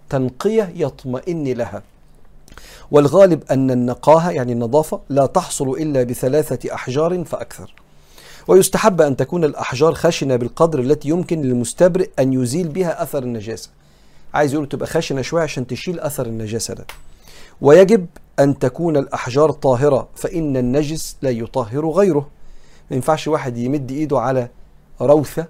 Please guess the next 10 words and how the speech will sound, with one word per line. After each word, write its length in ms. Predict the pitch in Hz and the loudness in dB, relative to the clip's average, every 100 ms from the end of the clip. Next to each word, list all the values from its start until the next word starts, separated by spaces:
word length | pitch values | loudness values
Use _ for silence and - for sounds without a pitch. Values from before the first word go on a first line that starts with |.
| _ - - - - - | _ -20 -20 -20 -20 -8
يعني 440 | 131 117 113 117 131 | -4 -4 -4 -6 -2
يمد 320 | 151 139 123 | -2 -4 -6
إيده 380 | 151 139 120 - | -4 -4 -4 -6
على 280 | 113 131 131 | -4 -2 -2
تواليت 500 | - 131 131 175 123 | 0 0 0 -2 -4
بتاع 300 | 123 160 139 | -4 0 0
بعير. 360 | 123 117 117 113 | 0 -2 -4 -6
وده 120 | 123 | -6
حصل 300 | 160 139 127 | -6 -4 -2
زمان، 340 | 127 123 110 | -2 -2 -6